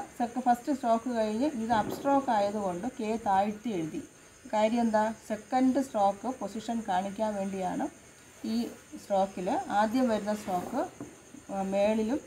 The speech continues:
താഴെയായിട്ട് position മാറ്റി എഴുതുന്നത്. അപ്പോൾ കീഡ് എന്ന് പറയുമ്പോഴത്തേക്കും കീ എന്നുള്ള third place ഈ second stroke കാണിക്കുന്നു. അതുകൊണ്ട് കെ മുകളിലോട്ട് കയറ്റി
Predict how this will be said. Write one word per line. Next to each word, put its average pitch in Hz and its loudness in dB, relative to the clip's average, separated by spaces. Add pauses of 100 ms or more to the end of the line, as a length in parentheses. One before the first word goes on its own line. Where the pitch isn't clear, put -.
(360)
താഴെയായിട്ട് 202 4 (440)
position 214 -2
മാറ്റി 180 0
എഴുതുന്നത്. 165 -4 (180)
അപ്പോൾ 240 -8
കീഡ് 277 4 (100)
എന്ന് 226 0
പറയുമ്പോഴത്തേക്കും 202 -2 (420)
കീ 247 0
എന്നുള്ള 247 6 (280)
third 220 0
place 220 -4
ഈ 226 -6
second 226 -2
stroke 226 0
കാണിക്കുന്നു. 185 -2
അതുകൊണ്ട് 196 0
കെ 214 -2
മുകളിലോട്ട് 220 0
കയറ്റി 185 -4